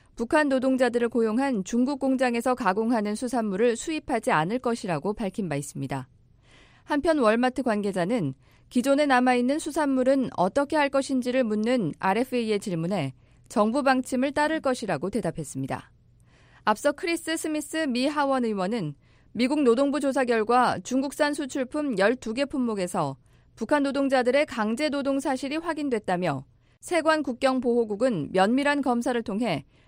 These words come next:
다양한 수산물에 대한 수입 금지 조치를 내려야 한다고 주장했습니다. 북한은 전 세계 노동자 수만 명을 보내 외화벌이를 하고 있습니다.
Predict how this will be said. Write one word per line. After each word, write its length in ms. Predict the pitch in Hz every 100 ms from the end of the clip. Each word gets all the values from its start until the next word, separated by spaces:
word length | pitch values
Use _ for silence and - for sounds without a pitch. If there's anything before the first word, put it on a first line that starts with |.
| -
다양한 400 | 220 208 254 285
수산물에 480 | 330 330 302 269 254
대한 360 | 240 302 - -
수입 340 | - 311 311
금지 360 | - 247 247 277
조치를 400 | 294 262 285 285
내려야 360 | 240 233 220 247
한다고 360 | 214 185 175
주장했습니다. 800 | 208 208 160 147 - 135 131 - _ _ _ _ _ _ _ _
북한은 520 | 247 262 269 285 302
전 200 | 254 247
세계 340 | 254 349 311 320
노동자 460 | 277 277 269 294
수만 420 | 320 - 330 330 311
명을 280 | 277 262
보내 400 | 226 220 233 240 -
외화벌이를 720 | 185 233 294 254 240 208 202
하고 180 | 226 185
있습니다. 520 | 160 160 143 156 139